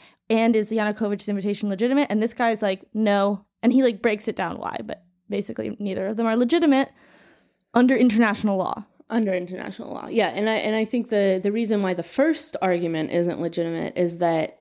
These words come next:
Speaker 2: according to this U N charter, there, there must be evidence that the life of a state's citizens is in danger on the territory of another state, and also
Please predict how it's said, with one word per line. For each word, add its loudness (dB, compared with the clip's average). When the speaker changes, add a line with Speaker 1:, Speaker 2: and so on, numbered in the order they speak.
Speaker 2:
according 2
to -4
this -2
U -2
N 0
charter, 0
there, 2
there 2
must 2
be -6
evidence -4
that -2
the -2
life 0
of -6
a -2
state's -4
citizens -4
is -6
in -4
danger 2
on -2
the -4
territory -4
of -6
another -4
state, -6
and 0
also 0